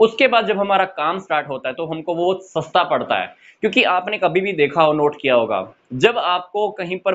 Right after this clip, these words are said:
पहुंचना है, किसी शहर में, दूसरे शहर में पहुंचना है, अगर आपको रास्ता नहीं पता है तो आपका समय ज्यादा वेस्ट हो जाता है।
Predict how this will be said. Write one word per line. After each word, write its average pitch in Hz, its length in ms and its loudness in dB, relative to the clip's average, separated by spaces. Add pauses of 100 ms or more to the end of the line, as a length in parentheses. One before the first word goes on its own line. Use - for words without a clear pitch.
पहुंचना 151 420 2
है, 135 120 -4
किसी 147 240 -14
शहर 143 340 -6
में, 156 160 -2 (180)
दूसरे 139 300 -2
शहर 165 260 0
में 135 120 -2
पहुंचना 120 360 -4
है, 117 180 -2 (300)
अगर 202 220 2
आपको 208 220 -2
रास्ता 143 440 -2
नहीं 175 180 0
पता 127 260 0
है 95 240 -6 (380)
तो - 60 4
आपका 175 440 2
समय 175 380 2
ज्यादा 139 320 2 (460)
वेस्ट 139 480 -2
हो 123 80 8
जाता 104 280 2
है। 98 140 -4